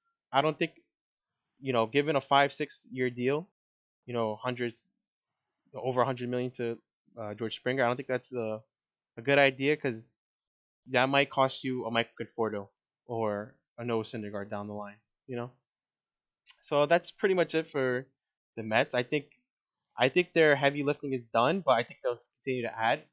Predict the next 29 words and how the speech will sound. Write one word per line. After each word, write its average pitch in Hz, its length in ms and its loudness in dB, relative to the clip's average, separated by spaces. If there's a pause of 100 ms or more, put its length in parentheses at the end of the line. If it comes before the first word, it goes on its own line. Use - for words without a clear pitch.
you 123 100 -10
know, 110 340 -6
around 113 200 -4
the 120 120 -6
edges, 131 340 -6
you 120 60 -10
know, 110 200 -10 (1400)
defense, 127 600 -2
uh, 113 220 -4
pitching, 135 300 -4
a 131 40 -4
little 123 140 -2
bit 120 100 -4
more 117 120 -4
pitching, 131 480 -10
uh, 107 160 -8
maybe 123 240 -4
a 117 40 -8
starter, 120 480 -2 (480)
James 113 180 -6
Paxton 113 420 0
type, 113 340 -2
you 110 80 -10
know, 104 300 -6 (460)
high 120 160 2
upside 117 400 2
guy 113 340 6
that 107 120 -6
you 104 60 -14